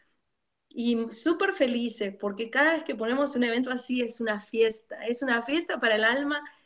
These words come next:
Yo creo que quedamos, yo necesito un, un mes para, para bajar, ¿no? Después del evento, porque tanta gente, imagínate que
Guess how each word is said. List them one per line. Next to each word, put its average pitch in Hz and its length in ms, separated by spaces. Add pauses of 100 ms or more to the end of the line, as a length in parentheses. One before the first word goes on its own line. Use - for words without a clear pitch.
(260)
Yo 269 120
creo 311 240
que 233 480 (1040)
quedamos, 302 720 (120)
yo 294 140
necesito 285 440
un, 247 120
un 240 180
mes 247 200
para, 233 420
para 208 180
bajar, 196 440 (200)
¿no? 226 260
Después 214 380
del 202 140
evento, 190 380
porque 202 460 (400)
tanta 359 380
gente, 233 540
imagínate 247 640
que 220 440